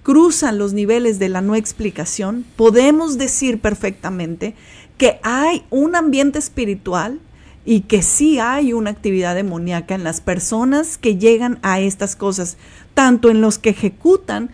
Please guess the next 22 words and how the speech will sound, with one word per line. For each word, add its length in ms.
como 220
en 80
los 160
que 80
apoyan 520
estas 280
situaciones. 800
¿Cómo 300
es 120
posible 720
que 100
ahora 400
miles 480
de 80
mujeres 720
con 280
rosas 580
y 80
lo 140
hagan 300
ver 160
bonito? 680